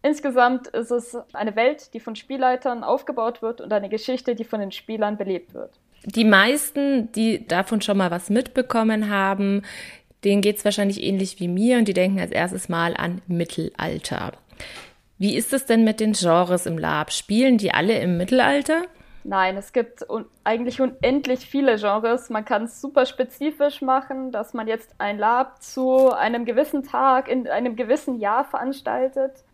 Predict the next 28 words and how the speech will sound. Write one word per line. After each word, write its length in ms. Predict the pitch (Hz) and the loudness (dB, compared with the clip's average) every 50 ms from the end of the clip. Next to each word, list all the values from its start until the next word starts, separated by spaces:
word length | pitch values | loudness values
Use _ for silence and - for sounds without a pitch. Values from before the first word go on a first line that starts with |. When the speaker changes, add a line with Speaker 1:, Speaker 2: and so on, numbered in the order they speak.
| _ _ | _ _
Speaker 1:
Oder 320 | 262 277 294 285 285 277 | 6 8 10 10 10 8
man 180 | 262 240 240 247 | 6 4 2 2
macht 220 | 240 254 - - | 2 2 2 -2
es 120 | 262 - | -4 -2
ganz 200 | - 240 240 240 - | -2 -2 -2 0 2
allgemein 680 | - 208 208 220 226 214 202 196 202 196 196 208 196 - _ _ _ | 2 2 2 2 -2 -4 -2 -2 0 0 -2 -4 -6 -12 _ _ _
oder 300 | - 214 202 185 196 202 | -10 -6 0 0 0 2
setzt 260 | 202 202 202 - - | 2 0 -2 0 -2
es 140 | 233 233 - | -4 -4 -2
in 100 | - 233 | -2 -2
ein 140 | 233 226 226 | -2 -2 0
Fantasy-, 680 | - 220 220 285 302 320 302 269 269 277 269 269 277 | 0 0 0 2 2 2 0 0 0 -2 -4 -4 -2
Science-Fiction-Setting. 1600 | - - 196 214 214 - - 277 269 277 - - 269 262 254 254 254 262 269 262 - - 233 233 233 240 233 226 226 233 240 - _ _ _ _ | 0 0 -2 -2 -2 -4 -4 -4 -4 -4 -6 -8 -6 -6 -6 -6 -6 -8 -10 -4 -2 -2 -2 0 0 -2 -2 -2 -4 -6 -12 -14 _ _ _ _
Dann 120 | - 214 214 | -4 2 4
gibt's 200 | 240 262 262 - | 4 4 6 4
auch 100 | - 240 | 2 2
noch 160 | 247 240 240 | 2 2 -2
viele, 520 | 240 - - 254 269 277 269 269 262 254 247 | -2 -4 -4 -2 0 6 8 8 10 8 8
die 360 | 233 233 240 247 240 240 240 233 220 226 | 4 0 -2 0 2 4 4 4 2 0
sehr 360 | 220 208 214 214 214 240 226 | -4 -2 0 0 2 2 2
realistische 720 | 226 202 190 202 233 277 330 - - 285 285 - - 269 | 4 4 4 6 6 4 4 2 -2 -8 -2 2 2 2
Settings 460 | 277 - 262 277 - 269 262 262 - | 4 2 0 0 0 -2 -4 -4 -2
bevorzugen, 880 | - 254 269 - 240 247 254 254 - - 254 247 247 247 233 233 233 214 | -2 -2 0 2 2 0 0 -2 -6 -10 -10 -8 -8 -8 -10 -8 -4 0
weil 220 | 202 202 208 208 | 0 0 0 0
sie 260 | 208 208 220 220 202 - | -4 -6 -8 -8 -6 -4
einen 280 | - 180 196 202 202 - | -2 0 0 -2 -2 -4
eher 260 | - 202 220 202 196 | -4 0 0 2 2
pädagogischen 880 | 196 - 220 214 214 220 254 262 220 214 202 - - 180 185 185 190 | 0 0 0 0 2 4 4 4 4 2 -2 -6 -10 -14 -14 -14 -16